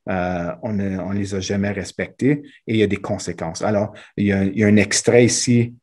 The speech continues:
euh, un extrait, euh, de Sean Alteo qui était à, à, à ce temps-là, était, euh, le chef, euh, des, euh, euh, le grand chef,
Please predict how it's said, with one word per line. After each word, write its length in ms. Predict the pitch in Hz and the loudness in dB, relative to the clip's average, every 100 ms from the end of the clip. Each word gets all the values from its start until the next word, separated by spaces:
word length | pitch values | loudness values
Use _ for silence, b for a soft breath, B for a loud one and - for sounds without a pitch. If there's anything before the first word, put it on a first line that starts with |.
| - | -8
euh, 680 | 101 95 95 95 92 92 95 95 _ _ - | -2 0 2 2 2 2 0 -2 _ _ -4
un 120 | 101 | 0
extrait, 560 | 98 95 - 107 107 104 B B - | 2 0 2 6 8 6 B B -2
euh, 500 | 98 92 92 92 92 | 2 4 4 4 4
de 360 | 92 85 117 101 | 2 2 2 4
Sean 340 | - 117 107 - | 4 4 0 0
Alteo 400 | 107 - 107 107 | -2 2 4 4
qui 120 | 110 | 0
était 180 | - 131 | 0 -2
à, 320 | 104 110 - | -2 -6 -8
à, 300 | 110 104 120 | -8 -6 -6
à 40 | |
ce 160 | 107 - | -4 -6
temps-là, 460 | - 110 101 107 - | -4 0 0 0 -2
était, 400 | - - 120 117 b b b _ | -8 0 2 2 b b b _
euh, 140 | 90 92 | -4 -2
le 120 | 95 | -2
chef, 520 | - 113 104 - - - | -2 -2 -4 -6 -14 -10
euh, 260 | 92 87 85 82 - - | -6 -6 -6 -8 -10 -16
des, 420 | 101 98 95 92 | -6 -2 0 0
euh, 180 | 92 92 82 - | 0 -2 -4 -8
euh, 260 | 101 95 90 | -4 -2 -2
le 140 | 95 | 0
grand 220 | 101 107 104 | 2 2 2
chef, 380 | - 98 - | 0 -2 -6